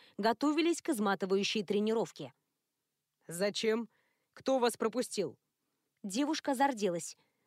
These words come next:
«Молодые люди на страже открыли ворота», и быстро добавила: «У меня срочное послание для Шейра Наэра. Его должен был доставить мой отец, но у него опять случился приступ подагры,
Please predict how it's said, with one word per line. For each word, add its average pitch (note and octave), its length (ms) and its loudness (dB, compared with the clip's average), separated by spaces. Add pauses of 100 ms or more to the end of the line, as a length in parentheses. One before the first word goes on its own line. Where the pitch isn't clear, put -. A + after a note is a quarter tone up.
(220)
«Молодые F#4+ 460 6
люди D#4+ 200 4
на D4 160 2
страже E4+ 360 4
открыли D4+ 400 4
ворота», B3+ 440 4 (460)
и A#3+ 140 0
быстро B3 340 0
добавила: F#3 500 2 (640)
«У G#4 100 6
меня F#4 240 6
срочное F4+ 480 2
послание E4+ 560 4
для D4+ 200 4
Шейра E4 360 4
Наэра. E4 460 4 (500)
Его F4 320 4
должен D#4 420 4
был E4+ 140 2
доставить D#4 520 4
мой E4 220 4
отец, - 380 2 (360)
но F4+ 160 6
у F4+ 40 4
него E4+ 220 4
опять E4 320 4
случился D#4 520 0
приступ D#4+ 460 0
подагры, C#4 600 4